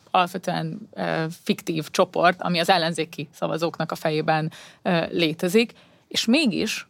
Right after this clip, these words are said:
most azért már tényleg azt látjuk, és ebben szerintem van személyes kvalitása, megint csak a Magyar Péternek, hogy abban, ahogyan ő fölvállalja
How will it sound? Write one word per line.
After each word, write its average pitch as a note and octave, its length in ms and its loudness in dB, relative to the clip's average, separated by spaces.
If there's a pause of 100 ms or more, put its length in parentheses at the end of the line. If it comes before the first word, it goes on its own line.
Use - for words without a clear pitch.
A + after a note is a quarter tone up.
most G3 260 0
azért G#3+ 200 4
már G3 120 4
tényleg G#3+ 320 6
azt - 200 -4
látjuk, - 580 -6 (540)
és - 160 0
ebben F3+ 320 4
szerintem F3 640 -2
van G3 320 4
személyes D#3+ 500 -2
kvalitása, - 840 -6 (120)
megint F3+ 260 -2
csak - 140 -6
a - 40 -2
Magyar E3+ 280 0
Péternek, G#3 640 0 (340)
hogy G#3 200 -2
abban, A3+ 540 2
ahogyan A#3 480 2
ő - 80 -4
fölvállalja - 960 0